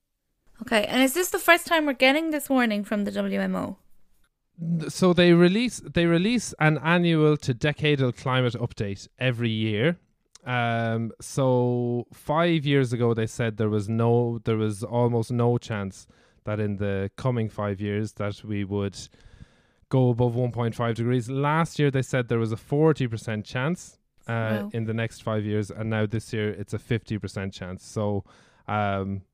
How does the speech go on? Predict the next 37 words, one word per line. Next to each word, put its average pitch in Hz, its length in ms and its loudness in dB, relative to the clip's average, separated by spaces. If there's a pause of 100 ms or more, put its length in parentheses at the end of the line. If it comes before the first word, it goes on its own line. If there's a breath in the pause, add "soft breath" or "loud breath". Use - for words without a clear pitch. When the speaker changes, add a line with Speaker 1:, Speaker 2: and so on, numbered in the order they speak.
Speaker 2:
we 120 160 -2
can 113 160 -4
see 120 260 -2
that 104 240 -4
trend. 98 460 -6
We 101 80 -10
can 101 100 -8
see 113 180 -4
things 101 280 -6
going 95 460 -4
in, 101 280 -6
in 104 200 -4
the 95 100 -4
wrong 92 240 -4
direction 92 500 -8
there, 80 220 -12
yeah. 85 220 -12 (1300 loud breath)
Speaker 1:
And 214 540 8 (220)
I 208 100 -4
suppose 196 400 -2
then 190 200 2
an 185 40 0
important 190 540 -2
question 190 340 -4
to - 140 -6
ask 190 340 -2
is, 185 320 -4 (180)
what 214 280 -2 (100)
exactly 196 400 -4
do 185 140 -10
these, 185 500 -2 (340 soft breath)
do 254 240 6
these 190 300 0
temperature 190 460 -2
increases 180 580 -6
mean 175 320 -2
for 160 460 -2